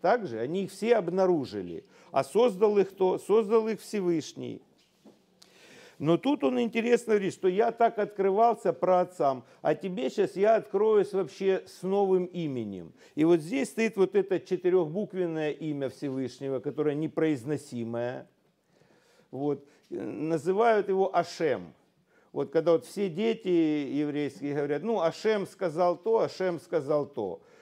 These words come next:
Почему Ашем то имя переводится?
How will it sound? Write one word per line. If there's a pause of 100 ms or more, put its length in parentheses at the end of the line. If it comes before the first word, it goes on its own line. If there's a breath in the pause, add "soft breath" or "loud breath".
(140)
Почему
Ашем
то
имя
переводится?